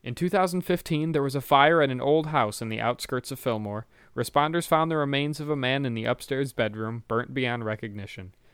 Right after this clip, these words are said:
Many believe they were the remains of Ralph Oldman, fulfilling the prophecy of his own music.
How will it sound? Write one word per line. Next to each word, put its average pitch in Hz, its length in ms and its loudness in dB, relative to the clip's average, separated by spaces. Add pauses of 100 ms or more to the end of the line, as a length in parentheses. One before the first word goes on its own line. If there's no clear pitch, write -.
(260)
Many 156 220 2
believe 190 380 6
they 165 120 4
were 165 120 4
the 156 100 2
remains 151 480 0
of 120 220 -6
Ralph 131 220 2
Oldman, 117 520 -4
fulfilling 147 400 0
the 160 80 -4
prophecy 139 500 -2
of 123 100 -2
his 110 120 -6
own 120 220 -2
music. 104 320 -6